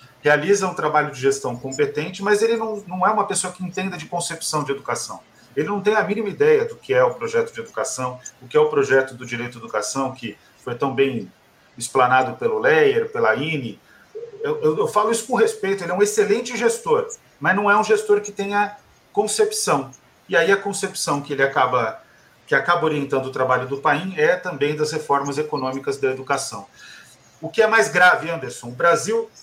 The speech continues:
aí eu não gosto tanto assim do Nelson Rodrigues, eu acho ele muito conservador, mas ele tem razão em relação ao viralatismo. O Brasil é um país tão va-, vira-lata em relação à sua elite econômica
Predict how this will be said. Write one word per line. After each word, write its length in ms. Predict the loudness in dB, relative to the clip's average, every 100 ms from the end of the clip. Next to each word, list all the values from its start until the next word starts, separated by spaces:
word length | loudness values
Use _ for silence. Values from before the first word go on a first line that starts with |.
| -4
aí 460 | -2 0 -4 -8 -14 -6
eu 100 | -6
não 100 | -2
gosto 560 | 0 0 -2 -10 -20 -20 _ _
tanto 340 | -4 -4 -8 -8
assim 480 | -8 -10 -10 -12 -14 _ _ _ _ _ _
do 100 | -4
Nelson 280 | 0 2 0
Rodrigues, 360 | -4 -6 -4 -2
eu 60 |
acho 120 | -2 -2
ele 80 | -6
muito 260 | -4 -6
conservador, 640 | -6 -6 -4 -2 0 0 0
mas 140 | -2
ele 120 | -4
tem 140 | -6 0
razão 340 | 0 2 0
em 40 | 2
relação 340 | 2 2 0
ao 100 | 0
viralatismo. 680 | 2 2 2 0 -6 -14 -18 _ _ -20 -20 -20 -20 -8
O 40 |
Brasil 300 | 2 4 4
é 20 | 4
um 60 |
país 280 | 4 0 0
tão 220 | 0 0
va-, 280 | 2 2 0
vira-lata 720 | -2 2 4 6 4 2 -8
em 60 | -6
relação 400 | -4 -4 -4 -6
à 20 |
sua 180 | -6 -6
elite 280 | -6 -8 -10
econômica 640 | -8 -6 -6 -8 -10 -12